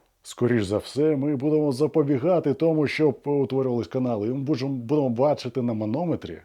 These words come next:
як тиск зростає. А потім зробимо збільшення потоку, і тоді в нас буде кава. Кава знайшла шляхи, як протікати крізь кавотаблетку, і їй буде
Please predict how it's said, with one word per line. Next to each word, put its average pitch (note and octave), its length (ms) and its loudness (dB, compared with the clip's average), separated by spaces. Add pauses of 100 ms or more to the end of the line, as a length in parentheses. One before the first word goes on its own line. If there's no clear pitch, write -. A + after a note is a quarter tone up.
(580)
як A#2+ 320 -2
тиск - 360 -2 (680)
зростає. F2 760 -10 (160)
А B2 80 -8
потім B2 380 2 (240)
зробимо A2+ 640 -2 (280)
збільшення B2+ 560 -2
потоку, G3+ 380 4
і F#3+ 140 0
тоді D#3+ 320 2
в C3+ 100 0
нас C#3+ 180 0
буде C#3 180 0
кава. C#3+ 300 0 (320)
Кава C#3 400 8
знайшла C3 520 4
шляхи, B2+ 540 2
як A2+ 240 2
протікати A#2+ 460 0 (180)
крізь B2+ 440 0 (100)
кавотаблетку, D#3 760 4
і C#3 500 2
їй D3+ 220 0
буде C3+ 520 4